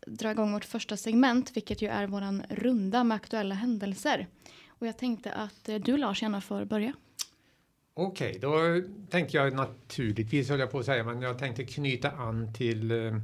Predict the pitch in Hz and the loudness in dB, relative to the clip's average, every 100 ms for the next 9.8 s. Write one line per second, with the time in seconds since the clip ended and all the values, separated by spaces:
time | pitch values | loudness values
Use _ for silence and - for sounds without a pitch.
0 | 110 - - - - - 113 113 143 113 | -6 -16 -20 -10 -6 0 0 4 4 4
1 | 98 - 104 101 107 113 117 110 123 113 | 2 2 2 2 -2 -4 -6 -8 -8 -6
2 | 117 90 - - - 117 110 110 131 110 | -6 -8 -12 -16 -10 -6 -4 -4 -6 -8
3 | 110 107 101 - 135 147 156 151 - 160 | -6 -4 -4 -4 -4 -4 -4 -6 -4 -4
4 | 147 139 - - - 226 - 220 - _ | -2 -6 -8 -8 -4 -4 -6 -10 -12 _
5 | - 104 92 135 117 117 117 113 107 110 | -4 -2 2 4 4 2 2 0 2 -4
6 | 101 - - _ - 123 110 110 120 101 | -4 -12 -20 _ -8 -4 -2 -2 -2 -2
7 | - - - 101 95 92 113 101 101 101 | -4 -6 -6 -6 -4 -4 -6 -4 -6 -8
8 | 98 - _ _ - 117 104 98 110 104 | -10 -14 _ _ -6 -2 -2 -2 0 0
9 | 110 110 - 104 101 101 101 | 0 -2 -4 -4 -4 -4 -6